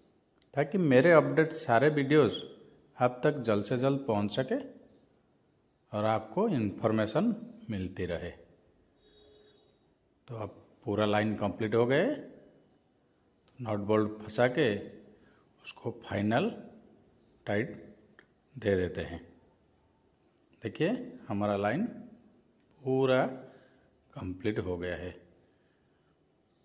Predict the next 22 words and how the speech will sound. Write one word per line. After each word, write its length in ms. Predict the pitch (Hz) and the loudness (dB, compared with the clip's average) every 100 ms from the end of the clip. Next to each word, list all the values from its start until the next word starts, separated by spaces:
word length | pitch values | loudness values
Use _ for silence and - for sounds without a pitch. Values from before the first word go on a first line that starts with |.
| _ _ _ _ _ _ - - _ _ _ _ _ _ _ _ _ _ _ _ _ _ _ _ _ - | _ _ _ _ _ _ -20 -20 _ _ _ _ _ _ _ _ _ _ _ _ _ _ _ _ _ -10
सभी 260 | 123 127 156 | -6 -2 0
एनआरबी 440 | 143 139 135 139 | 2 4 2 0
टाइप 240 | 139 131 127 117 | 4 6 6 2
डिस्क 1400 | 120 120 - - - - _ _ _ _ _ _ _ - | 2 2 -6 -16 -20 -20 _ _ _ _ _ _ _ -4
एरो 220 | 98 107 | 0 4
मार्क 320 | 123 123 120 135 | 4 4 2 -2
में 280 | 117 123 98 | 0 0 0
है, 160 | 110 160 - - - - - | 0 0 -2 -12 -18 -14 -6
देख 300 | 95 95 - | -4 -4 -4
लीजिए। 320 | 92 98 180 185 - - - _ _ _ _ _ 104 | -6 -4 -4 -6 -16 -20 -20 _ _ _ _ _ -4
वीडियो 360 | 110 135 160 | -2 4 4
को 540 | 160 165 165 - - - | 4 2 2 -2 -12 -6
शुरू 280 | - 120 123 | -2 2 2
से 240 | 123 131 123 | 2 2 2
अंत 340 | 117 107 101 - | 2 -4 -4 -2
तक 220 | 110 90 | -4 -2
देखने 340 | 98 95 110 117 | -2 -2 -4 -2
के 140 | 139 | 0
लिए 440 | 131 92 87 - - - _ _ | 0 -2 -4 -14 -20 -20 _ _
आप 260 | - 104 - | -8 -6 -2
लोगों 280 | 110 107 107 | -2 0 -2
को 180 | 107 | -2